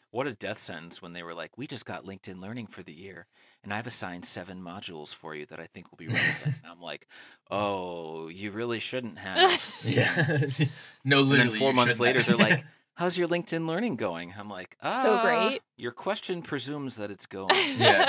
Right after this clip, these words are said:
Speaker 2: yeah.
Speaker 1: So let's unpack that. And actually, I
Speaker 2: <laughs> Yeah.
Speaker 1: haven't done it yet. So sometimes, like, training can be very onerous. And I think, I'm not saying training doesn't have its role, but I think approaching development as separate from training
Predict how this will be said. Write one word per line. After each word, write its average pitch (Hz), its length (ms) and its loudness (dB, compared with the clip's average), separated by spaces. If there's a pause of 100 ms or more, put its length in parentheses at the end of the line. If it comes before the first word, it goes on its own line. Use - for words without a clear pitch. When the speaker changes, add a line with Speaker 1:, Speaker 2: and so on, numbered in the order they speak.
Speaker 2:
yeah. 370 140 6
Speaker 1:
So 339 140 4
let's 302 240 0
unpack 123 500 0
that. 98 360 -2
And - 100 6
actually, 147 380 4
I 90 40 0
Speaker 2:
<laughs> - 0 -
Yeah. - 40 -4
Speaker 1:
haven't 98 320 -6
done 90 160 -8
it 82 100 -12
yet. 80 260 -10 (600)
So 90 480 -8 (100)
sometimes, 110 640 -6
like, 82 260 -12 (400)
training 92 560 -10
can 87 200 -20
be 85 180 -16
very 76 580 -10
onerous. 67 640 -12
And 67 360 -16
I - 60 -18
think, - 460 -18 (240)
I'm 104 60 -16
not 110 180 -8
saying 87 320 -8
training 80 340 -12
doesn't - 240 -14
have 85 200 -12
its - 160 -16
role, 76 300 -10
but - 120 -10
I 80 80 -8
think 85 340 -16 (340)
approaching 92 460 -8
development 85 580 -12
as 73 100 -8
separate - 440 -8
from 98 140 -18
training 95 440 -10